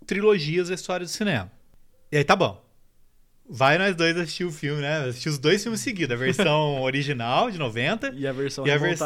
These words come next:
Speaker 1: versão remontada. E é isso, viu, gente? Basicamente é uma versão remontada. Inclusive porque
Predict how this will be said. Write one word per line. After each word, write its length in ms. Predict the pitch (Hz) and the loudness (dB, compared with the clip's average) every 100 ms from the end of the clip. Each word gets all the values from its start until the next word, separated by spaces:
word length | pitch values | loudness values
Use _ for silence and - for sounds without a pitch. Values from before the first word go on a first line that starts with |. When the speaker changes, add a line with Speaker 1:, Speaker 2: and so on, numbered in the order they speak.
| 135 | 0
Speaker 1:
versão 280 | 165 175 180 | 2 0 -2
remontada. 840 | 190 196 240 233 185 170 127 113 | -2 -2 -4 -2 2 2 0 -4
E 140 | 165 190 | 0 2
é 80 | |
isso, 280 | 220 208 - | 4 2 0
viu, 160 | 190 214 | 2 4
gente? 400 | 185 107 101 - - - - - - - | 4 2 -2 -12 -20 -20 -20 -20 -20 -12
Basicamente 840 | 123 139 175 208 202 160 160 185 | 4 8 8 6 2 2 2 2
é 60 | 202 | 2
uma 100 | 190 | 2
versão 480 | 175 143 165 190 - - - | 0 -2 -2 -4 -6 -16 -6
remontada. 1200 | 196 214 285 202 196 269 - - 190 196 151 107 - - _ - _ _ _ | 0 0 0 -2 -2 -2 -6 -2 0 0 -2 -8 -10 -20 _ -20 _ _ _
Inclusive 520 | 160 156 190 160 226 | -4 -2 -2 -2 -2
porque 720 | 247 180 131 - 165 202 123 | 0 0 0 0 0 2 0